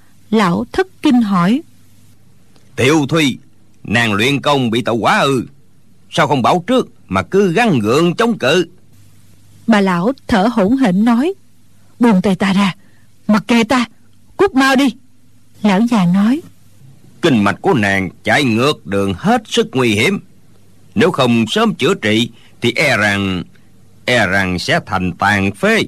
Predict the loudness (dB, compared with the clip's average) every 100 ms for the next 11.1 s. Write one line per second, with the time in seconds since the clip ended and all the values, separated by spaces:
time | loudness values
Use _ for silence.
0 | -8 -20 -20 -20 -4 -2 0 2 2 0
1 | -2 0 0 -2 -2 0 0 -4 -16 -20
2 | -20 -20 -20 -20 -20 -20 -20 -4 0 2
3 | 0 -2 -4 -6 -6 -4 -4 -2 -2 0
4 | -2 -2 -6 -16 -20 -20 -20 -20 -20 -20
5 | -20 -14 -2 2 2 2 0 -2 0 2
6 | 2 0 0 0 0 0 -2 -2 -2 -4
7 | -8 -20 -20 -20 -4 0 2 2 0 -2
8 | -2 0 0 2 2 2 0 -4 -20 -20
9 | -20 -20 -18 -2 2 2 0 -2 -2 0
10 | 2 2 2 0 2 2 2 2 0 -2
11 | -4